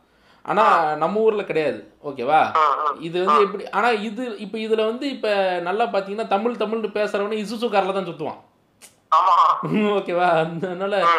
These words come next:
Speaker 1: எவ்வளவு பெரிய தமிழ் தேசிய அதிபரா இருந்தாலும் Isuzu-ல தான் சுத்தி ஆகணும். Isuzu-வை பத்தி இப்ப கார் வந்து தமிழருக்கு ஏத்த மாதிரி உள்ள வந்து சில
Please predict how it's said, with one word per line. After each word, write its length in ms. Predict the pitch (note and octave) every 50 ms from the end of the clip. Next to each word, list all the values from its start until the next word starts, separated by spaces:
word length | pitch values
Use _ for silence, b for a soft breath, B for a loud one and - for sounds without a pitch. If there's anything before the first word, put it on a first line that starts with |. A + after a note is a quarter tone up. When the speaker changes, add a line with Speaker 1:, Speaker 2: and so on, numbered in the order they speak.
| D3 C#3+ -
Speaker 1:
எவ்வளவு 260 | C#3+ F3+ A3 A#3 G#3+
பெரிய 200 | G#3 G#3 G#3 F#3+
தமிழ் 800 | F3 F#3 G#3 A#3 A#3+ A3+ A3 G#3 G3+ G3 F#3+ F#3+ F3+ F3 E3+ E3
தேசிய 340 | E3 F#3 G3 F#3+ - G3 F3+
அதிபரா 360 | F3 F#3 G3+ G3 G3 F#3+ F#3
இருந்தாலும் 600 | F3+ F3 F3 F#3+ G#3 C4 C4+ B3 G#3+ F#3+ F3 E3+
Isuzu-ல 340 | F#3+ G3 A#3+ G#3 A3+ G#3 G#3
தான் 120 | G#3 G3+
சுத்தி 200 | F#3+ F3+ F3 G3 F#3+
ஆகணும். 180 | E3 C#3+ C3+
Isuzu-வை 420 | D#3+ F#3+ A3 D4 C4 C#4+ C#4+ B3+ A#3+ G3+
பத்தி 500 | A3+ A3+ - C4+ C4+ C4 - - - _
இப்ப 180 | - F#3+ E3 F#3
கார் 400 | - - F#3 G#3 B3+ C#4 C4+ B3
வந்து 200 | A3 A3+ A3+ C4+
தமிழருக்கு 600 | A#3 - G3 G3+ A#3 C#4 C#4 C#4 B3+ B3 G3+ A3
ஏத்த 280 | A3+ A#3+ A#3+ A#3+ A3+ A3+
மாதிரி 300 | A3+ A3+ A#3+ B3 B3 A#3+
உள்ள 300 | G#3+ G3 G#3 A3+ A#3+ A3+
வந்து 280 | G#3 G#3 G#3+ A3 A#3
சில 200 | G3 G3+ G3 G3